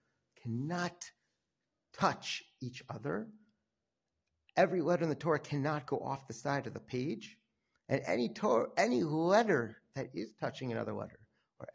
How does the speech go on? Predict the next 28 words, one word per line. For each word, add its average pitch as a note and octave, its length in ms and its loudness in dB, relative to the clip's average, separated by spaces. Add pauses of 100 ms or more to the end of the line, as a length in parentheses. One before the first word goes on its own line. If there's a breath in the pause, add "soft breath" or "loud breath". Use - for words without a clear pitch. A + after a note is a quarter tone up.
any D3+ 260 -6
letter D3 260 -4
going C#3 440 -2
off C3+ 280 -8
the - 60 -20
side C3+ 260 -8
of - 60 -20
the - 220 -8
page, G3+ 420 -6 (1080)
it's - 160 -12
as G#2+ 260 -4 (140)
if - 400 -2 (240)
the A2+ 80 -6
letter B2+ 440 -4
is G2 260 -10
not B2+ 280 -4 (100)
there, A#2+ 400 -4 (1080)
and G#2 240 -2
as G2 260 -8 (100)
if E3 280 -2 (140)
the A2 140 -6
Torah C#3 560 0 (460)
is D3+ 440 4
lacking C3+ 560 2
a - 60 -6
single D3+ 640 0
letter, C#3+ 400 0
which A#2+ 200 -8